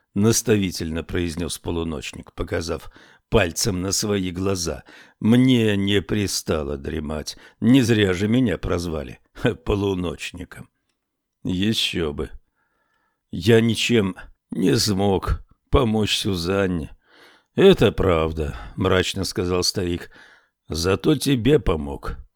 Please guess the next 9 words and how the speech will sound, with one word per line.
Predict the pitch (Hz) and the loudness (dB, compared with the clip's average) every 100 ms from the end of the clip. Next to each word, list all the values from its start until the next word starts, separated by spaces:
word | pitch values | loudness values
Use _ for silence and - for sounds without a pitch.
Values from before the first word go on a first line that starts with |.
| _ - | _ -10
Да, | 85 95 110 123 | -2 2 4 4
парень, | - 85 71 58 - _ _ _ | 0 -4 -4 -10 -16 _ _ _
я | - 131 185 | 0 2 2
спас | - - 127 135 - - _ _ | 0 2 4 6 2 -6 _ _
твою | 120 117 101 82 | 0 2 2 -2
шкуру". | - - 92 - - _ _ _ _ _ _ _ _ _ | -6 -6 -6 -8 -12 _ _ _ _ _ _ _ _ _
Адамберг | 113 110 110 104 110 113 92 - | 4 6 4 4 4 2 2 -8
благодарно | 95 104 110 101 95 95 85 82 | -4 2 2 2 2 0 0 -4
кивнул. | - 95 82 71 64 | -6 -6 -4 -8 -12